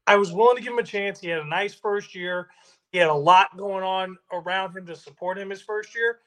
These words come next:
And I think we're really seeing what the real Oli Marmol is right now. He is a, basically a redshirt freshman getting his, if you want to talk football terms,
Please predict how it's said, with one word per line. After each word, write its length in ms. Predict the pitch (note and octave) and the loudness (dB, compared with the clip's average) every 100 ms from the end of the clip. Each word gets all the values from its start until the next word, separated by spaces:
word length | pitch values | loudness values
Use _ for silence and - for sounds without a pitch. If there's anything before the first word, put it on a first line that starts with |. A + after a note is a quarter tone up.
| _ _ | _ _
And 80 | E3+ | -2
I 60 | F3+ | 0
think 180 | A#3 G3+ | -2 -2
we're 140 | F#3 | -2
really 200 | F#3+ F#3 | -4 -6
seeing 240 | - F#3 | -10 -10
what 120 | F3 E3 | -10 -10
the 80 | |
real 220 | D#3+ F3 D#3 | -6 -2 2
Oli 200 | F3 E3+ | 2 2
Marmol 480 | D#3+ D#3 D#3 D#3 D3+ | -2 -2 0 0 -2
is 80 | D3 | -4
right 200 | D3 C#3 | -6 -6
now. 220 | C3+ A2+ _ _ _ _ _ _ | -8 -10 _ _ _ _ _ _
He 300 | D#3 E3 F#3+ | -16 -6 -2
is 180 | F#3 E3+ | 0 0
a, 500 | E3+ D#3+ D#3 C#3+ C#3 _ _ _ _ _ _ - | -2 -2 -2 -10 -16 _ _ _ _ _ _ -4
basically 720 | F3 F3+ A3 G3+ G#3+ G#3 G3 D#3+ | -4 -4 -8 -2 -2 -2 -8 -4
a 60 | |
redshirt 640 | E3+ D#3 D#3 E3+ - A3+ F#3+ | -2 -2 -2 -2 0 -2 0
freshman 500 | F#3 F3+ G3+ G#3 _ _ _ _ _ - | -2 -2 -6 -12 _ _ _ _ _ -12
getting 260 | F3 F3 E3+ | -6 -4 -2
his, 520 | E3+ D#3+ D3+ D3 - _ _ - | -2 -4 -6 -12 -20 _ _ -12
if 120 | E3+ | -6
you 80 | E3 | 0
want 120 | D#3+ | 2
to 60 | E3+ | 2
talk 100 | D#3 | 2
football 320 | F3+ E3 D#3+ | -2 0 0
terms, 340 | D#3+ D#3+ D#3+ | 0 -4 -8